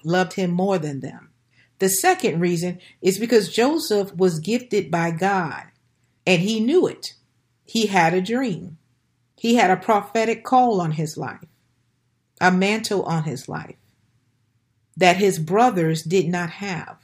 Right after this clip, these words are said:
So his brothers hated him, and they wanted to hurt him. So that glass of water, make no mistake, was intended to hurt.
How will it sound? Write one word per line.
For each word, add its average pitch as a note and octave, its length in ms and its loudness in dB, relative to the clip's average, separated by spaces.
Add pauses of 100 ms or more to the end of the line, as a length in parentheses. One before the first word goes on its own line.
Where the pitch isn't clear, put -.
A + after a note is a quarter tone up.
(120)
So A3+ 180 2
his A#3+ 220 4
brothers A#3+ 460 0
hated B3 480 -2
him, D#3 280 -6 (220)
and F3 180 0
they B3 180 4
wanted G#3 640 0
to A3+ 140 -2
hurt C#4 260 -4
him. D#3+ 340 -10 (960)
So G3 240 2
that D4 260 2
glass D4 380 0
of G3 160 2
water, G3+ 640 0
make G3+ 300 0
no B3+ 180 2
mistake, A3+ 680 -4
was F#3 280 0
intended F#3+ 880 -2
to A3+ 140 -6
hurt. B3+ 380 -6